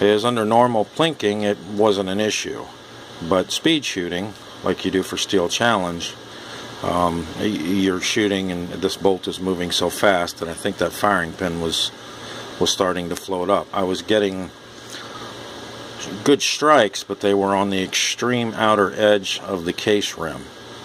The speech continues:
and, uh, was just a problem. Now I know that, you know, the charging handle is supposed to hold that in there, but when I drop this bolt in,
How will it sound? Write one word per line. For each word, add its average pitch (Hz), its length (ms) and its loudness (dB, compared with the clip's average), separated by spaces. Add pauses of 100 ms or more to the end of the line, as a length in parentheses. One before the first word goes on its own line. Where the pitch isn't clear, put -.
(1080)
and, 87 480 0
uh, 87 260 4 (1500)
was 92 180 0
just - 200 -4
a - 20 -14
problem. 85 500 2 (520)
Now 92 180 2
I 95 100 2
know 123 360 4
that, 107 220 4 (640)
you 95 80 -20
know, 85 120 -20
the 90 100 -14
charging 98 480 -6
handle 92 440 -4
is 87 80 -4
supposed - 320 0
to 95 80 -2
hold 95 320 2
that 90 220 4
in 135 160 4
there, 85 300 -4 (640)
but 90 140 2
when 98 140 0
I 104 100 2
drop 101 340 4
this 90 200 0
bolt 110 480 2
in, 87 400 0